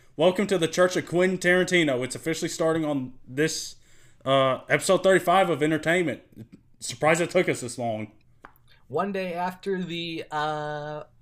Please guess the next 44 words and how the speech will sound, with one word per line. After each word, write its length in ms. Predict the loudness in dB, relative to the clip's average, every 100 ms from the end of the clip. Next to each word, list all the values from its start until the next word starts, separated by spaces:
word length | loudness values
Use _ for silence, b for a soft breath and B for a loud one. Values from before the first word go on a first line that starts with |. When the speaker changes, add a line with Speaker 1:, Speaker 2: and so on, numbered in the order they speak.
| _ -14
Speaker 2:
release 360 | -6 -6 -4
of 80 | -4
his 180 | -4 -6
newest 480 | -4 0 0 -2 -6
ninth 400 | -4 -4 -6 -10
film, 580 | -4 -2 0 -2 -8 -10
Once 240 | -6 -6
Upon 240 | -4 -4 -4
a 40 |
Time 200 | -4 -6
in 60 | -4
Hollywood, 480 | -2 -2 -2 -6 -6
his 120 | -8
supposed 540 | -6 -4 -4 -6 -6
second 360 | -6 -6 -6 -10
to 100 | -8
last 400 | -6 -6 -6 -8
film. 300 | -6 -6 -8 _ _ _ _ _
We'll 100 | -8
see 220 | -6 -6
if 120 | -6 -4
that 200 | -6 -8 -10
takes 220 | -10 -8
two, 220 | -2 0
and 120 | 2 -2
we'll, 140 | -4
we'll 100 | -4
get 200 | -4 -6
to 80 | -6
that, 280 | -6 -6 -4
but 280 | -4 -4 -10 _ -20 -20 _ _
of 100 | -4
course 240 | 0 0 0
we'll 80 |
talk 240 | -2 -2 -4
about 380 | -6 -6 -4 -2
that. 320 | 2 2 0
We 80 | -4
got 240 | -4 -2
that 160 | -6 -6
new 120 | -6
Lion 380 | -2 0 -2 -6
King 320 | -10 -10 -8
movie. 460 | -6 -4 -4 -6